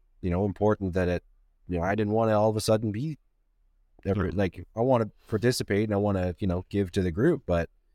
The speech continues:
Speaker 1: I'm not gonna do it by, you know, being married t-, to the, the evening by,
Speaker 2: Yeah.
Speaker 1: you know, driving everybody around and living that life.
Speaker 2: Yeah, a-, and I think that's a good point. It's like when you start making changes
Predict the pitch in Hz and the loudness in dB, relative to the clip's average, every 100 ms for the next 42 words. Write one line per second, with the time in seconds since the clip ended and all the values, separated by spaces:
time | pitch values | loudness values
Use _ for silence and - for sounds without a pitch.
0 | _ _ _ 92 104 98 95 87 87 107 | _ _ _ -2 -2 0 0 0 2 2
1 | 107 87 85 82 80 - _ 85 82 87 | 0 -2 -2 -2 -4 -8 _ -6 -4 -4
2 | 85 87 85 87 92 82 - - - - | -2 0 0 0 -2 -4 -10 -16 -8 0
3 | 113 101 95 - - - 101 - 117 123 | 2 4 2 -2 -12 -12 -8 -4 -2 -2
4 | 104 95 95 92 90 - _ _ _ _ | -2 0 0 0 0 -4 _ _ _ _
5 | - 98 92 90 95 101 98 98 98 95 | -8 -2 0 0 -2 0 2 2 0 0
6 | 95 95 90 90 98 101 92 85 87 _ | 0 0 0 -2 0 0 0 -4 -8 _
7 | _ _ _ _ _ - 92 90 87 98 | _ _ _ _ _ -8 -4 0 0 0
8 | 90 90 107 _ _ _ _ _ _ _ | 0 -2 -4 _ _ _ _ _ _ _
9 | _ _ _ - 113 110 101 98 127 135 | _ _ _ -6 0 2 0 -2 -4 -2
10 | 131 151 214 156 120 - - - 127 101 | -2 -2 -2 -2 -2 -4 -16 -10 -8 -2
11 | 113 - 127 135 98 104 - 104 107 101 | -4 -2 -4 -2 -4 -6 -4 -4 -2 -2
12 | 107 120 - - 117 117 113 _ - 113 | 0 -2 -4 -4 -2 -2 -6 _ -12 -8
13 | 98 101 107 113 98 - 107 107 104 98 | -4 -2 -2 -2 -4 -4 -4 -2 -2 -2
14 | 90 92 90 | -4 -6 -10